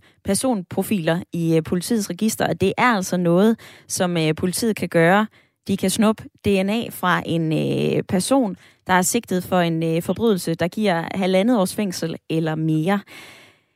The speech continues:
Men det her med genetisk slægtsforskning, det åbner jo for, at man kan dykke ned i, øh, stamtræet, altså kirkebøger og grandfætre.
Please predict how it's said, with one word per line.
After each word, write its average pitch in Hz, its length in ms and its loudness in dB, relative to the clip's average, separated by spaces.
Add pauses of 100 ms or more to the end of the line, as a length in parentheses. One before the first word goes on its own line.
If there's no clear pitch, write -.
(140)
Men 208 60 4
det 311 160 2
her 330 160 2
med 220 120 2
genetisk 240 480 0
slægtsforskning, 180 680 -2
det 269 160 2
åbner 277 300 2
jo 185 60 0
for, 190 140 -2
at 196 240 -2
man 180 180 -2
kan 208 140 -2
dykke 185 180 0
ned 262 200 2
i, 170 300 -2
øh, 160 60 0
stamtræet, 208 680 2
altså 160 360 -4
kirkebøger 196 760 0
og 147 120 0
grandfætre. 185 720 0